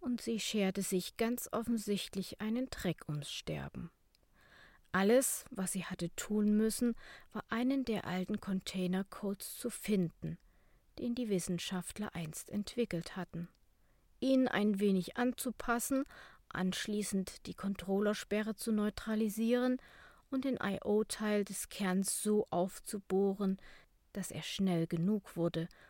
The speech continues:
um einen plötzlichen ultramassiven Datenstrom aufzufangen und die Petabytes an Informationen in Echtzeit in jede verfügbare Ritze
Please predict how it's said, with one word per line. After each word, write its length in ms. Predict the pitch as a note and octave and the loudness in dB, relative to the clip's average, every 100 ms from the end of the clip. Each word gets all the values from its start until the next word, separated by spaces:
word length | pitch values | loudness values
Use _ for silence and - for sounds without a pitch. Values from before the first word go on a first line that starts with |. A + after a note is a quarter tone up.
| - | -12
um 160 | - A3+ | -6 -4
einen 260 | F#3 F#3 F3+ | 0 0 -2
plötzlichen 720 | - A#3 - - G#3+ G3+ G#3+ | 0 -2 -2 -2 -2 -2 -4
ultramassiven 1080 | - B3+ C4 - A#3+ A3 G#3 F#3+ G#3 G3 F#3+ | 0 0 0 -2 -2 2 2 0 -2 0 0
Datenstrom 840 | E3+ E3+ F3 F3+ F#3 - - A3 A#3 | 0 -2 0 -4 -4 -6 -4 -4 -2
aufzufangen 960 | F3+ E3 - - F3 - F3+ E3 E3 F3 - - - - | -2 -4 -6 -8 -8 -4 -2 -2 -2 -6 -14 -20 -16 -4
und 200 | A#3 G3+ | -4 -4
die 80 | |
Petabytes 920 | F#3+ G#3 G#3+ G3+ F#3+ F3+ F3+ F#3 - | -4 2 2 2 0 2 2 2 0
an 220 | - F#3 - | -6 -6 -4
Informationen 1040 | F#3 - F3+ E3 - - G3 F#3 F#3 E3+ | -4 -2 -4 -2 -4 -2 2 4 4 2
in 240 | - B2 - | -2 -10 -6
Echtzeit 640 | - A3 - - G3+ G3 - | -4 -4 -6 -6 -4 -4 -4
in 140 | G3+ | -4
jede 340 | G3 A#3 B3+ C4+ | -2 -2 -4 -6
verfügbare 1000 | - C4 - - F3+ - F#3+ F3+ F3+ E3+ | -8 -8 -6 -2 -2 -2 -2 -2 -4 -2
Ritze 460 | F#3 - - G3+ | -2 -2 -4 -2